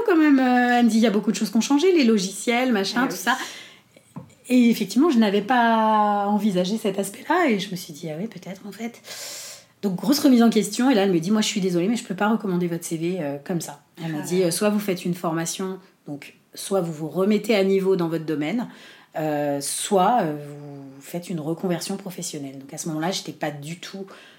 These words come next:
Speaker 1: euh,
Speaker 2: Tu te prends une petite claque, là,
Speaker 1: psychologiquement, ouais,
Speaker 2: quand même. Ouais.
Speaker 1: même une très, très grosse
Speaker 2: Ouais.
Speaker 1: claque, hein, euh, parce que, parce que clairement, tu, tu ressens une discrimination qui est horrible, en fait.
Speaker 2: Mm.
Speaker 1: Parce que tu te dis quand même, pendant, pendant ces dix années, j'ai pas rien fait, quoi.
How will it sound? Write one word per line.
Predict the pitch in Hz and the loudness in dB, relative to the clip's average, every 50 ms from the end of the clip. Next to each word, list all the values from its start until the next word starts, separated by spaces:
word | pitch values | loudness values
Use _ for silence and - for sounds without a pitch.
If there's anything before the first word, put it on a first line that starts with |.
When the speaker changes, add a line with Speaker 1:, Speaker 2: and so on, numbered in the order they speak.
| _ _ _ _ 160 | _ _ _ _ -4
Speaker 1:
euh, | 160 156 151 147 147 143 143 143 139 139 139 139 135 139 135 135 131 - _ _ _ _ _ _ | -2 0 0 0 0 0 0 0 -2 -2 -4 -6 -6 -8 -8 -10 -14 -20 _ _ _ _ _ _
Speaker 2:
Tu | _ - | _ -20
te | - - | -16 -10
prends | - - | -8 -8
une | - | -6
petite | 147 - - - 208 - | -6 -8 -8 -8 -10 -10
claque, | - - 233 233 233 | -8 -8 -6 -4 -2
là, | - - | 2 4
Speaker 1:
psychologiquement, | 294 277 - 294 269 247 262 226 226 247 233 - 262 262 240 220 | 4 6 6 6 6 6 6 6 4 2 4 2 2 4 4 4
ouais, | 202 190 170 170 160 160 | 4 4 4 2 0 0
Speaker 2:
quand | 180 | -2
même. | 196 196 196 202 202 | 0 2 2 4 4
Ouais. | 196 | 4
Speaker 1:
même | 196 196 190 | 4 4 4
une | 190 180 170 | 4 2 0
très, | - - - 254 233 | 0 -2 -2 -2 -2
très | - - 190 | 0 -2 -4
grosse | 180 175 175 - | -2 -2 -6 -6
Speaker 2:
Ouais. | - | -4
Speaker 1:
claque, | - 226 196 180 196 | -2 -2 -2 -2 -2
hein, | 175 170 170 160 151 | -4 -2 -2 -2 -4
euh, | 147 147 143 - - - - - - - | -4 -6 -8 -12 -16 -18 -20 -20 -6 -4
parce | 185 175 - | -4 -2 -2
que, | - - 180 165 156 151 151 151 147 | 0 0 2 2 4 4 2 2 0
parce | 143 180 170 - | 0 -2 -4 -2
que | - 180 | -2 -4
clairement, | 175 - 175 165 180 196 202 | -2 -2 -2 0 0 0 0
tu, | 196 - - 175 160 156 156 151 151 151 147 147 147 - - - _ _ _ _ _ _ _ _ _ _ _ _ _ _ _ _ _ _ _ _ _ _ _ | -2 -2 -4 -4 -2 -2 0 0 0 0 -2 -4 -6 -10 -18 -20 _ _ _ _ _ _ _ _ _ _ _ _ _ _ _ _ _ _ _ _ _ _ _
tu | - - 226 | 2 4 4
ressens | 190 208 208 208 208 - 233 208 | 6 6 4 4 4 4 4 6
une | 190 185 185 170 | 6 6 4 4
discrimination | 165 - - - - - - 233 220 208 202 190 190 180 - - 220 202 | 2 0 -4 -4 -6 -4 2 4 4 4 4 4 2 0 0 0 0 0
qui | - - 185 | 2 -2 -4
est | 185 - - | -4 -2 0
horrible, | 220 202 180 202 190 165 160 | 0 2 2 2 2 2 0
en | 156 | -2
fait. | - - 185 - - - | -4 -8 -12 -14 -12 -14
Speaker 2:
Mm. | 208 196 185 - - _ _ | -14 -14 -14 -16 -20 _ _
Speaker 1:
Parce | - 196 175 - | -4 -2 -2 0
que | - 196 | 0 0
tu | 196 - 180 | 0 -2 -2
te | - 190 | 0 0
dis | 175 165 220 | 0 0 0
quand | - 214 | 0 2
même, | 190 208 226 220 | 2 4 2 2
pendant, | - 175 - - 165 170 | 0 -2 -4 -4 -6 0
pendant | - 196 185 180 | 2 4 4 4
ces | 175 - 190 170 | 4 2 0 0
dix | 151 175 165 165 | 0 0 -2 0
années, | 165 185 226 | 0 2 2
j'ai | 208 196 180 | 2 0 0
pas | 185 180 | 0 -2
rien | 170 156 175 185 175 170 | -2 0 0 0 0 0
fait, | 170 - 262 254 226 - | 0 -2 -2 -2 -2 -2
quoi. | - 160 - | -4 -8 -8